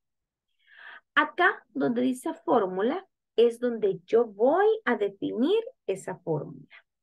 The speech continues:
Esta fórmula no está creada, usted la va a elaborar.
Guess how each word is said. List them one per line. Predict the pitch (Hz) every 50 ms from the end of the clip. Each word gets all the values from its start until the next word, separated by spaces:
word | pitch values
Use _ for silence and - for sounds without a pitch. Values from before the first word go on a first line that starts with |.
| _ _ _ _ _ _ _ _ _ _ _ _ _ _ _ _ _ _ _ _ _ _ _ _ _ _ _ _ _ _ _ _ _ _ _
Esta | - 196 196 269 269
fórmula | - 285 302 320 359 359 330
no | 302 269
está | 254 247 247 - 208 208
creada, | - 180 190 190 185 156 - - -
usted | 202 208 185 - - - - 262 254 277
la | 294 294 254 214
va | 190 185 185 - -
a | 190 180
elaborar. | 175 170 170 165 156 151 160 156 151 - -